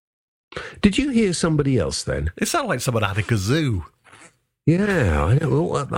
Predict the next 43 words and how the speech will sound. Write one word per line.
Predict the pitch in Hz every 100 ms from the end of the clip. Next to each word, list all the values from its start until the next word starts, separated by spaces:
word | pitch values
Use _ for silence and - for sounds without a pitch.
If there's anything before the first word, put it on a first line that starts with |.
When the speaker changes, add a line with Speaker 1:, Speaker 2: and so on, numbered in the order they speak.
| 160
Speaker 1:
I, | 190 170
I | 156
think | 180 196 139
we've | 113
been | 85 78
hacked. | 78 120 123 - - - - - -
Speaker 2:
I | 107
think | 131 120
our |
connection's, | 113 117 113 - - 92 87 92
uh, | 90
slowly, | 87 - 101 98 98 92 95
uh, | 92 85 _ -
Speaker 1:
Deteriorating. | 95 - 101 80 76 78
Speaker 2:
deteriorating, | - 135 110
Speaker 1:
Right, | 90
Speaker 2:
that's | 95 104
the | -
Speaker 1:
let's, | 127
let's |
Speaker 2:
word. | 156
Speaker 1:
get | 123
to | 123
the | 120
last | 113 101
one | 104 85
and | 85
Speaker 2:
Uh, |
Speaker 1:
then, | 92 95 90
uh, | 87 87 -
Speaker 2:
okay. | 104 85 80
Speaker 1:
then | 95 95 92 -
Speaker 2:
Well, | 101
there's | 117 135
a |
Speaker 1:
get | 92
Speaker 2:
few | 85
Speaker 1:
out |
Speaker 2:
more. | 78 87
Speaker 1:
of |
here | 85 71
quickly. | - 92 87
Speaker 2:
Okay. | 73